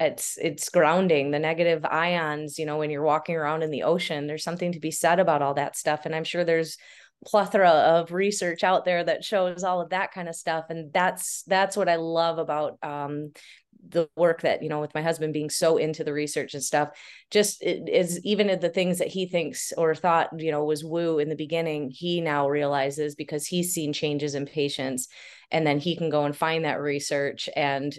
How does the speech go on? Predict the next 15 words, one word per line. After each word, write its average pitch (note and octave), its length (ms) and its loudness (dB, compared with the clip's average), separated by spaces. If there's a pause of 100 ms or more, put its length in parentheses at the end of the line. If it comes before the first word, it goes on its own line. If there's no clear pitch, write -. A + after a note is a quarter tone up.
show D3+ 560 4
that, C3+ 280 0
you D3+ 100 -4
know, D3 120 -2
yeah, F3 260 4
when C3+ 140 2
the C#3+ 100 -4
Earth's F3 320 -4
frequency E3 680 -2
is C#3+ 260 0
acting D#3 400 -2
up F3+ 160 0
because D#3 300 -4
we're D3+ 120 -2
having D3 400 0